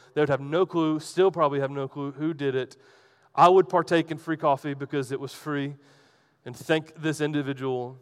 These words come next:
Th-, this is what I mean. The gospel controls. Is that a little thing? Yes.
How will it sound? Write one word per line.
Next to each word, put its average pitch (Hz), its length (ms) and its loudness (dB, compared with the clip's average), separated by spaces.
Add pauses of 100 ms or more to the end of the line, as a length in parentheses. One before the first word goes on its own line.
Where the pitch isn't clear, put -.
(440)
Th-, 220 180 2
this 220 220 -4
is 208 160 -8
what 165 160 0
I 160 100 4
mean. 147 280 -6
The 127 80 -8
gospel 165 400 -2
controls. 135 920 -8 (180)
Is 170 180 2
that 208 180 6
a 202 60 2
little 185 280 4
thing? 151 380 -4
Yes. 123 520 -4